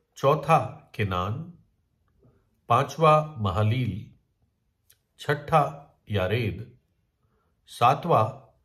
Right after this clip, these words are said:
हनोक, आठवां मेतुसला, नौ लामेक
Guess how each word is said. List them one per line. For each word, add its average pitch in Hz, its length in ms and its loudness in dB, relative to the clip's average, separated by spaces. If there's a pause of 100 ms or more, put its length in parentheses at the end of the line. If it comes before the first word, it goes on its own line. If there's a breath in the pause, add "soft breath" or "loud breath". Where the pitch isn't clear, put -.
हनोक, 110 600 -2 (1080)
आठवां 127 760 2
मेतुसला, 110 720 -2 (1120)
नौ 110 680 0
लामेक 104 640 -2